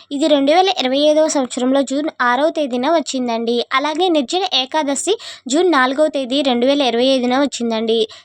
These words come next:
శక్తికి అనుగుణంగా ఉపవాసం, జపం చేసుకోనవచ్చు. అమావాస్య నాడు పితృతర్పణం కోసం తర్పణం బదులు శాంతి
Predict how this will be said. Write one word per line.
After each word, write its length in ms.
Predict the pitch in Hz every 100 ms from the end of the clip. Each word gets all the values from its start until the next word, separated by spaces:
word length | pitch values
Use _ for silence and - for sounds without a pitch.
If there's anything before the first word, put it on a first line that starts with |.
| -
శక్తికి 500 | 294 285 403 415 -
అనుగుణంగా 560 | 262 269 294 294 262 277
ఉపవాసం, 680 | 226 269 269 277 294 294
జపం 400 | 269 220 254 320 -
చేసుకోనవచ్చు. 760 | 254 - 240 233 226 - 247 - 240
అమావాస్య 520 | 269 370 403 403 349
నాడు 260 | 294 262
పితృతర్పణం 840 | 269 247 - 302 330 311 285 269 247
కోసం 360 | 233 233 392 392 - -
తర్పణం 460 | 269 254 339 381 359
బదులు 320 | 277 240 254
శాంతి 520 | 294 277 240 262 381